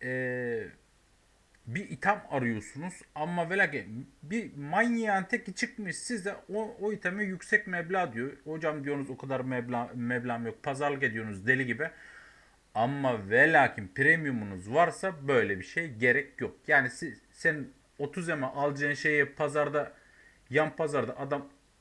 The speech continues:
on eme satıyordur. Lakin sana otuz emden birisi kitlemeye çalışıyordur.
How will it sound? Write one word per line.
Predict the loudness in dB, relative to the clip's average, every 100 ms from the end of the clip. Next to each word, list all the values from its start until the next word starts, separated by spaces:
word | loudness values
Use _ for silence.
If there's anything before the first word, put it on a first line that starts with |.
| _ _ _ _ _ _ _ _
on | -2 0
eme | 0 -2
satıyordur. | -2 -2 0 0 0 -4 -8 -20 _ 0
Lakin | 4 4 4
sana | 0 0
otuz | -2 -6 0
emden | 2 2 -2
birisi | -4 -6 -8
kitlemeye | -8 -4 4 8 8
çalışıyordur. | 6 -2 -4 -6 -10